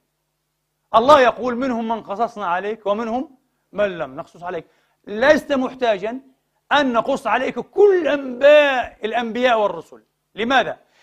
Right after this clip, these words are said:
لأننا ما قصصنا عليك إلا فقط لتبرير النبوة،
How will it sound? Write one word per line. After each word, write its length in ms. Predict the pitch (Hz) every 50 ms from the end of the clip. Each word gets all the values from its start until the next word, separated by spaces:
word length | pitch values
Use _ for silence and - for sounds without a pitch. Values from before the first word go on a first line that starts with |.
| _ -
لأننا 560 | 170 202 208 240 240 247 277 277 269 254 240
ما 200 | 226 240 285 294
قصصنا 500 | - - 254 208 240 254 254 226 226 214
عليك 460 | 185 185 208 220 220 214 - _ -
إلا 260 | 285 269 254 269 247
فقط 460 | - - 269 320 - - 247 214 - 180
لتبرير 580 | 190 156 190 185 175 226 247 262 247 233 -
النبوة، 640 | 233 220 214 214 214 202 220 196 165 151 175 165